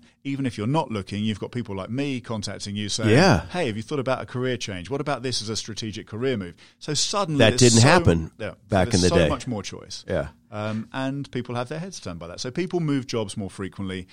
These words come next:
Speaker 1: They've got more access to data. They've got more choice. Um, and so that impacts the industry as a whole. It i-, impacts the war for talent as a whole because retention becomes that much harder.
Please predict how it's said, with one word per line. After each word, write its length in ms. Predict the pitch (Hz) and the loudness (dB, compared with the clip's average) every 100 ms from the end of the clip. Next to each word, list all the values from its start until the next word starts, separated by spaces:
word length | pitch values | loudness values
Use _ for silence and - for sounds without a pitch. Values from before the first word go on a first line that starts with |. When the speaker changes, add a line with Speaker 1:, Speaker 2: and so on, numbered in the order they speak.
| _ _ - | _ _ -10
Speaker 1:
They've 140 | 104 | -8
got 180 | 117 98 | -4 -4
more 220 | 120 123 | 0 0
access 320 | 110 - - - | -2 -4 -8 -10
to 60 | |
data. 260 | 92 87 95 | -10 -10 -8
They've 220 | 95 90 | -10 -6
got 180 | 117 107 | -6 -4
more 200 | 101 92 | -6 -8
choice. 580 | - 98 87 92 - - _ _ _ _ | -10 -12 -12 -10 -10 -12 _ _ _ _
Um, 460 | 98 92 92 92 90 _ _ _ - | -10 -8 -8 -8 -12 _ _ _ -8
and 200 | 110 107 | -4 -2
so 440 | 135 117 113 113 - | 0 0 0 -2 -6
that 260 | 170 160 - - | -4 -4 -6 -6
impacts 580 | 131 123 107 101 - - | -4 -4 -6 -10 -10 -12
the 140 | 113 | -8
industry 340 | 101 92 - 95 | -6 -6 -10 -12
as 60 | 87 | -12
a 60 | |
whole. 240 | 85 85 92 | -12 -12 -12
It 80 | |
i-, 180 | 98 117 - | -12 -12 -10
impacts 360 | 117 101 101 | -10 -10 -14
the 100 | - | -14
war 160 | 95 92 | -14 -16
for 60 | - | -14
talent 260 | 98 92 | -10 -8
as 80 | 87 | -8
a 80 | 92 | -8
whole 200 | 98 92 | -6 -8
because 320 | 92 - 98 | -8 -8 -6
retention 500 | 98 - 110 101 101 | -6 -4 -4 -4 -6
becomes 340 | 98 98 90 87 | -6 -8 -10 -10
that 140 | 92 | -10
much 200 | 92 90 | -10 -8
harder. 360 | 107 101 85 | -6 -4 -6